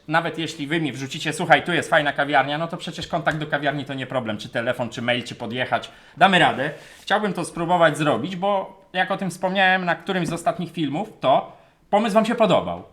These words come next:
No jest też, jest, jest, kawa jest chyba, to jest wielki biznes, słuchajcie, to jest, kurczę, no pra-, prawie wszyscy piją kawę. Ja wiem, że są tacy, co nie piją,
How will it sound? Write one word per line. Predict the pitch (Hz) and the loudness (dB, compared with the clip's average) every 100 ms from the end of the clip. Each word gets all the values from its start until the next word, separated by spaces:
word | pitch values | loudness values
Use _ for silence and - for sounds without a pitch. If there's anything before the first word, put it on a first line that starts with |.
| _ _ _ _ _ _ _ 165 | _ _ _ _ _ _ _ -6
No | 202 | 0
jest | 247 - | 0 0
też, | 226 240 | -4 -2
jest, | 247 - - | -6 -6 -14
jest, | 196 - - | -16 -8 2
kawa | 240 240 | 6 6
jest | 196 214 - - _ _ _ _ _ | 4 -2 -6 -16 _ _ _ _ _
chyba, | 165 180 190 - - _ _ _ _ _ _ _ | -2 4 4 2 -16 _ _ _ _ _ _ _
to | 214 | -12
jest | 196 - | -10 -10
wielki | - 233 208 - | -6 -2 -2 -4
biznes, | 175 190 135 104 - | -6 -6 -4 -6 -8
słuchajcie, | 98 90 87 82 - | -16 -8 -6 -6 -16
to | - | -14
jest, | 73 - - - - - - - - - - - - | -12 -12 -14 -14 -16 -20 -20 -20 -20 -20 -20 -20 -8
kurczę, | 208 170 - 196 | -6 -6 -4 -4
no | 214 | -2
pra-, | - 220 | 4 6
prawie | 214 190 | 6 4
wszyscy | - 156 - - | 0 -6 -10 -12
piją | 98 92 92 | -10 -8 -4
kawę. | 98 139 | -4 0
Ja | 262 | 2
wiem, | 330 | 2
że | 165 | 2
są | 139 107 | -2 -2
tacy, | 95 113 | -4 -6
co | 95 101 | -10 -10
nie | 90 | -10
piją, | 98 82 82 | -8 -8 -8